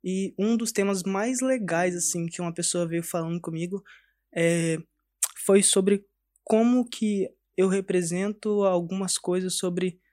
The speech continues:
ah, como é que eu posso explicar pra vocês? De uma forma que eu trago um tema sobre masculinidade frágil sem tocar no tema masculinidade, saca?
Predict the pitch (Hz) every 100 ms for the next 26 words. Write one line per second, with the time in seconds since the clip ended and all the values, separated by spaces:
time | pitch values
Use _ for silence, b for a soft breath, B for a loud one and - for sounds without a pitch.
0 | _ _ _ _ _ - - - 190 185
1 | 185 - 262 247 214 190 - - - 175
2 | 170 170 - 165 165 - - _ _ 175
3 | 170 190 196 - 190 196 185 - 190 190
4 | - _ 202 226 233 240 233 - 196 196
5 | - 185 185 190 190 - 196 185 180 180
6 | - - 180 185 - - 202 202 220 -
7 | 185 185 185 190 - 165 165 165 170 -
8 | 175 175 175 151 135 135 - 156 165 160